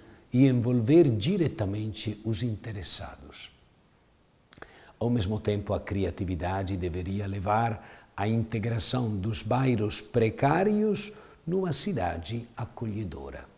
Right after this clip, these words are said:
"Como são belas as cidades", diz o Papa, "que superam a desconfiança doentia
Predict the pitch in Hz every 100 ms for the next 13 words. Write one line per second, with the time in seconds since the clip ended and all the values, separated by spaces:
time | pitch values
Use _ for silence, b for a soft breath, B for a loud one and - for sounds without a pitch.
0 | _ _ _ _ b b b b - 120
1 | 123 123 117 - 113 107 95 110 107 104
2 | 107 87 98 - - 101 87 95 92 87
3 | 92 85 - - - 92 85 78 85 87
4 | 85 - 87 - b b b - 98 -
5 | 120 - 127 147 147 139 139 123 139 139
6 | - 123 123 113 - 120 135 156 139 -
7 | 123 123 127 123 120 - 180 202 185 -